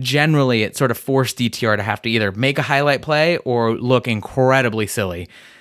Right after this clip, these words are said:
That was an impressive defensive performance from Arizona. I don't think it was all just U C L A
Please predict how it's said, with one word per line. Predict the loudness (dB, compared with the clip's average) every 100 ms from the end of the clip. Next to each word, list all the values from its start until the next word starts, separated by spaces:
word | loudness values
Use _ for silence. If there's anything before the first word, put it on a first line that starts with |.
| _
That | -2 0
was | 2
an | 2
impressive | 0 0 0 0 -4
defensive | -2 -2 -2 -8
performance | -4 0 2 0 -4
from | -6 0 0 2 0 -2 -4 0
Arizona. | 0 0 0 0 2 0 -2
I |
don't | -2 0 0
think | 0 0 0
it |
was | 0 2
all | 2
just | 0 -4 -6
U | -2
C | 0
L | 2 2
A | 2 0